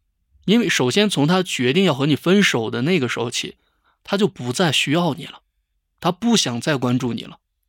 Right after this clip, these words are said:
是你想要挽回，是你需要他，是你想方设法的想要获得他的关注，还有他不清楚你的意图。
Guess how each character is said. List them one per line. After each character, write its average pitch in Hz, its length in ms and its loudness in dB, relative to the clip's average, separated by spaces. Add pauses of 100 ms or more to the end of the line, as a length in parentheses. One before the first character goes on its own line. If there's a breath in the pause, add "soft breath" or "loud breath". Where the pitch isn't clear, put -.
(760)
是 - 260 2
你 143 260 4
想 131 220 0
要 135 140 2
挽 113 260 -2
回， 127 160 -2
是 190 280 0
你 123 200 2
需 - 220 -4
要 170 200 4
他， - 240 -10 (560 soft breath)
是 - 380 2
你 120 340 2
想 131 220 0
方 190 160 2
设 202 220 2
法 117 180 0
的 120 140 -4
想 120 180 -4
要 135 100 2
获 156 220 0
得 117 140 0
他 165 200 -2
的 160 120 0
关 127 200 0
注， 139 200 -2 (1200)
还 196 140 0
有 185 120 6
他 - 200 0
不 - 160 -4
清 220 280 2
楚 180 160 2
你 135 140 4
的 120 140 0
意 175 160 4
图。 - 220 -6